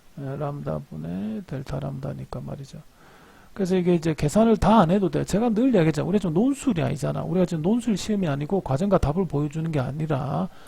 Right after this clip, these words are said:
답만 맞추면 됩니다. 수능은 답만. 그러니까 더 이상 계산을 하지 말라고. 이렇게 나왔을 때 육백 분의 삼 점 오죠. 그럼 식을 적어보세요. 빛의 최소 속도가 삼 곱하기 십의 오승이고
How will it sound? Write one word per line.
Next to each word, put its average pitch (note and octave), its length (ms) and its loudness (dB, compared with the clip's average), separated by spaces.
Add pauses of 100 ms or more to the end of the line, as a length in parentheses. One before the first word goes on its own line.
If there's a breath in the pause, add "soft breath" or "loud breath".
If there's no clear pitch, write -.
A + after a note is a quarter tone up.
(280 loud breath)
답만 G#3 440 4
맞추면 D#3 440 -2
됩니다. C#3+ 340 -4
수능은 D3 560 -8
답만. D#3+ 500 0 (380 loud breath)
그러니까 D3 140 -2
더 F#3+ 180 8
이상 G3 300 4
계산을 E3+ 320 2
하지 - 260 -2
말라고. C#3+ 560 -4 (580 soft breath)
이렇게 G3 220 2
나왔을 D#3+ 420 0
때 D3+ 400 -2
육백 F#3 500 -2
분의 F#3 500 0 (280 soft breath)
삼 E3 280 -4
점 G#3 220 0
오죠. F#3 380 -2
그럼 F3 120 -4
식을 G#3+ 280 0
적어보세요. D#3+ 840 0 (380 loud breath)
빛의 F#3 220 0
최소 E3 260 -4
속도가 E3 920 0
삼 D3 140 -6
곱하기 F3 260 -2
십의 E3+ 220 -2
오승이고 E3+ 640 -2